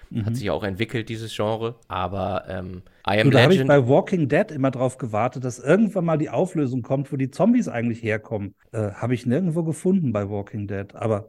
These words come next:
Speaker 1: Ja.
Speaker 2: egal. Äh,
Speaker 1: Ich hab
Speaker 2: wir
Speaker 1: Walking
Speaker 2: sind ja
Speaker 1: Dead
Speaker 2: auch bei
Speaker 1: auch
Speaker 2: I Am Legend. <laughs>
Speaker 1: irgendwann aufgehört. Ja, genau. Ich würde jetzt aber zu den Zombie-Filmen im weiteren Sinne, ich meine, das sind jetzt keine Zombies in dem
Speaker 2: Mhm.
Speaker 1: Sinne, aber sind,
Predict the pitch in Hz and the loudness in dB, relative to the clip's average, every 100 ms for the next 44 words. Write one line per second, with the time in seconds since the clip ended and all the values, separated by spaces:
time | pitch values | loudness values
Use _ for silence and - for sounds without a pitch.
0 | - 123 113 95 92 _ _ - 120 107 | -8 -6 -4 -4 -6 _ _ -4 0 2
1 | 110 101 110 127 151 165 - 143 135 139 | 0 0 0 2 4 4 4 2 2 2
2 | 127 117 107 92 - 117 156 - 120 120 | 0 -2 -6 -12 -12 -10 -6 0 0 2
3 | 101 85 - 98 85 104 120 123 113 135 | 0 0 -2 -4 -2 -2 0 0 0 0
4 | 151 139 127 110 123 - 127 127 120 113 | 2 0 0 -2 -4 -2 -2 0 0 0
5 | - 123 160 147 131 135 135 131 107 98 | 0 0 0 -4 -2 2 2 2 -2 0
6 | 104 156 - 123 117 - 123 131 113 107 | 0 0 -4 -4 -4 -4 -4 -4 -8 -8
7 | 104 98 113 - - 107 95 - 107 127 | -8 -8 -10 -12 -12 -10 -10 -10 -10 -10
8 | 123 123 117 117 113 - 98 92 98 | -6 -4 -2 -2 -4 -8 -8 -6 -6